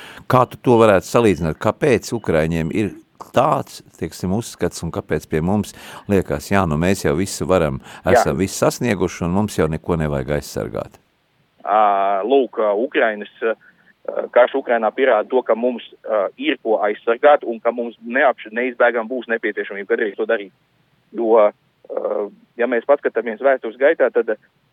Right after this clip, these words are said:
Speaker 2: Kremlis ik pēc sešiem, astoņiem gadiem sarīko kārtējo jauno karu un uzbruk kārtējai jaunai kaimiņu valstī.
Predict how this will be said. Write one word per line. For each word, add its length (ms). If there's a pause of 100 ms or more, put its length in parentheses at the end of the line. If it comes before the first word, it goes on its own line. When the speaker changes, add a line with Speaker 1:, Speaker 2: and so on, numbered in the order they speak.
Speaker 2:
Kremlis 440
ik 140
pēc 180
sešiem, 320
astoņiem 360
gadiem 360 (400)
sarīko 400
kārtējo 360
jauno 280
karu 240 (120)
un 140
uzbruk 260
kārtējai 460 (100)
jaunai 280
kaimiņu 280
valstī. 300